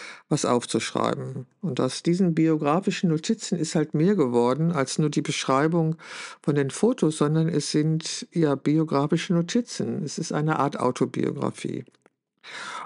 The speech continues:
Und ich habe mich entschieden, in dieser Podcast-Folge aus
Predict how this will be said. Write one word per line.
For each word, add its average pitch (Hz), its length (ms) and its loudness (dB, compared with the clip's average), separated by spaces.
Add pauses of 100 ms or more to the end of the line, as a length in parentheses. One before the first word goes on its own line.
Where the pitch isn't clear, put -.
(440)
Und 160 720 0
ich - 560 -4
habe 156 400 4
mich 147 260 -2
entschieden, 233 540 2
in 165 240 2
dieser 190 380 4
Podcast-Folge 170 1200 2 (800)
aus 170 640 0